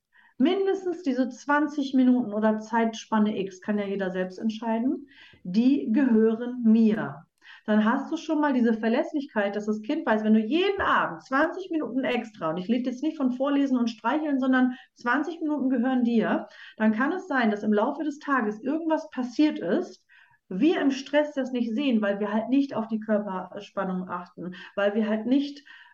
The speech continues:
ähm, im Hier und Jetzt sind, weil wir gerade von der Arbeit gekommen sind, weil wir Stress mit dem Chef haben und die Gasrechnung hoch ist. So,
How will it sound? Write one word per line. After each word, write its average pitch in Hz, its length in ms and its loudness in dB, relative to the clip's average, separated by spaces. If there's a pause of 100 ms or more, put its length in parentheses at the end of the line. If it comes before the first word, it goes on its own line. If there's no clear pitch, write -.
(120)
ähm, 214 560 4
im 262 160 4
Hier 254 320 4
und 214 140 2
Jetzt 208 300 0
sind, 185 220 -6
weil 214 140 2
wir 226 80 4
gerade 226 280 -2
von 240 120 -2
der 240 140 0
Arbeit 285 440 -4
gekommen 285 460 -2
sind, 285 180 0
weil 226 140 0
wir 226 80 2
Stress 233 360 -4
mit 220 100 0
dem 220 80 -4
Chef 254 280 -4
haben 262 140 -4
und 240 100 -2
die 226 100 0
Gasrechnung 202 640 -4
hoch 180 200 -10
ist. 180 140 -12
So, 190 300 -2